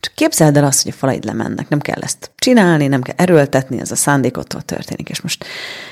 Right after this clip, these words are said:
gyere velem, terjedjünk ki a végtelen lényeddel, a végtelen energiáddal. Menjünk ki ebbe a végtelenbe. Szóval képzeld el azt, hogy megfogod a kezemet, és most együtt mindannyian, aki hallgatja ezt az epizódot, elindulunk.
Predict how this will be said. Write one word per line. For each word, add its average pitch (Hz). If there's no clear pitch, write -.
gyere 359
velem, 180
terjedjünk 147
ki 127
a -
végtelen 139
lényeddel, 127
a -
végtelen 147
energiáddal. 147
Menjünk 156
ki -
ebbe 135
a -
végtelenbe. -
Szóval 139
képzeld 226
el 160
azt, 143
hogy 147
megfogod 139
a -
kezemet, 175
és -
most -
együtt 160
mindannyian, 147
aki -
hallgatja 143
ezt -
az 127
epizódot, 131
elindulunk. 147